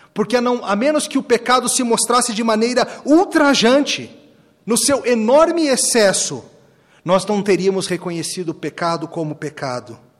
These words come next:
E a maior enormidade, a coisa mais ultrajante, é justamente que ele transforma vida em morte. E ao vermos isso,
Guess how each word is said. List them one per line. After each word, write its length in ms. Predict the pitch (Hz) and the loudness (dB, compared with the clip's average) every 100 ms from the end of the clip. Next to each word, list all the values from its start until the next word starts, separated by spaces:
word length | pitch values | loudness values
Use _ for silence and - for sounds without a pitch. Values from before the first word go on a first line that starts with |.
| _ _ _ _ _ _ _ _ _ - | _ _ _ _ _ _ _ _ _ -8
E 120 | 160 | -4
a 40 | |
maior 380 | 165 165 175 208 | -2 -2 0 0
enormidade, 840 | 196 185 175 175 139 143 139 127 - - | 0 -2 -4 -6 -4 -4 -6 -10 -16 -12
a 80 | 147 | -6
coisa 300 | 190 170 170 | -2 0 0
mais 260 | 190 220 | 0 -2
ultrajante, 840 | 226 220 202 185 170 165 160 123 - - - | -2 -4 -2 -2 -4 -4 -6 -10 -14 -20 -10
é 120 | 151 | -8
justamente 640 | 143 214 208 175 185 190 | -8 -8 -8 -8 -8 -8
que 120 | 185 | -4
ele 120 | 175 165 | -4 -4
transforma 760 | 165 147 - 175 175 165 156 - - _ | -8 -10 -10 -6 -6 -4 -8 -8 -20 _
vida 640 | 117 175 190 143 110 - _ _ - | -10 -6 -6 -8 -10 -16 _ _ -10
em 100 | 156 | -6
morte. 580 | 143 135 127 - - - _ _ _ _ _ _ _ _ _ _ _ _ | -4 -4 -8 -10 -14 -16 _ _ _ _ _ _ _ _ _ _ _ _
E 80 | 151 | -6
ao 80 | 143 | -6
vermos 460 | 135 165 180 156 139 | -4 -4 -4 -6 -6
isso, 400 | 131 - - | -8 -8 -12